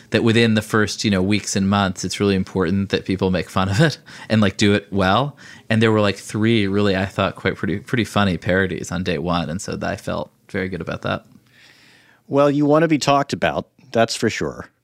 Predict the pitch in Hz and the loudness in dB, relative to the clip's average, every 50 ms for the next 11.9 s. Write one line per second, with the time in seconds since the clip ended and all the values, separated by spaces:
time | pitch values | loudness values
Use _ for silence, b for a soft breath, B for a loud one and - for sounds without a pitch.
0 | _ _ _ _ b b b b b b b b b 220 269 285 285 311 269 - | _ _ _ _ b b b b b b b b b 2 2 2 2 2 0 2
1 | - 143 107 101 85 120 127 139 156 170 165 151 127 127 123 123 123 - 123 117 | 2 2 2 2 2 2 2 2 2 2 2 2 2 2 2 2 2 2 0 0
2 | 123 113 104 95 - - 104 - 107 101 98 92 82 - - 98 101 95 98 90 | 0 0 -2 -2 -2 -2 0 2 2 2 2 0 -2 -4 -6 -4 -2 0 0 0
3 | - - - - - 107 104 101 95 87 82 78 76 82 - - - - - - | -2 -6 -6 -2 0 2 2 2 2 0 -2 -4 -4 -6 -8 -10 -16 -20 -14 -8
4 | - - - - 90 90 - 90 85 87 82 78 - - 92 90 90 101 95 - | -8 -8 -6 -4 -4 -4 -2 -2 -2 -2 -2 -4 -4 -4 -6 -6 -4 -4 -4 -2
5 | 82 98 95 92 - - - 95 95 98 95 101 101 - 107 104 110 107 107 110 | -2 -2 -2 -2 -2 -2 0 0 0 2 0 0 0 0 0 2 2 2 2 2
6 | 113 117 120 - _ B B B B B B B B B 107 113 113 107 135 117 | 0 0 -2 -6 _ B B B B B B B B B 2 2 2 2 2 0
7 | - 127 120 104 123 127 127 131 131 127 139 131 127 120 113 101 101 90 78 92 | 0 0 0 2 2 2 2 2 2 4 4 2 4 2 2 2 0 -2 -2 -2
8 | 95 - 113 107 - 120 117 117 107 101 98 92 87 - 52 98 98 95 95 - | -2 -4 -4 0 2 2 4 4 4 2 2 2 0 -2 0 0 0 0 0 0
9 | 78 101 104 98 98 95 87 78 92 101 104 95 92 - 104 95 90 87 - - | 2 2 2 2 2 2 2 2 0 0 0 0 0 2 0 0 0 -2 -4 -2
10 | 90 90 98 95 - 92 82 80 85 78 71 101 107 104 - - - 92 - - | -2 -2 0 0 0 -2 -2 -2 -2 0 2 2 2 2 0 -2 -4 -4 -2 -2
11 | 92 98 98 95 - - 92 90 - 101 92 90 92 87 90 90 87 95 | 0 0 0 -2 -2 -4 -4 -2 0 0 0 0 0 -2 -2 -2 -4 -4